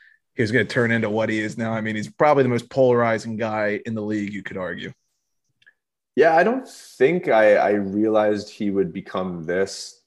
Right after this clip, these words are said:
Speaker 2: this big of a name, to, to be honest. Like, he was, he was a big dude, but he was only nineteen, I think, at the time. So it's kinda tough to, it's tough to gauge, right? Um,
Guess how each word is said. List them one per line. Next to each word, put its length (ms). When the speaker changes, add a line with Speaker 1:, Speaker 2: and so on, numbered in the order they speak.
Speaker 2:
this 220
big 160
of 100
a 60
name, 580
to, 120
to 180
be 120
honest. 460
Like, 200
he 140
was, 500
he 60
was 140
a 60
big 380
dude, 240
but 120
he 60
was 120
only 200
nineteen, 540
I 120
think, 260
at 100
the 60
time. 460
So 180
it's 160
kinda 300
tough 380
to, 320
it's 140
tough 220
to 80
gauge, 460
right? 340
Um, 380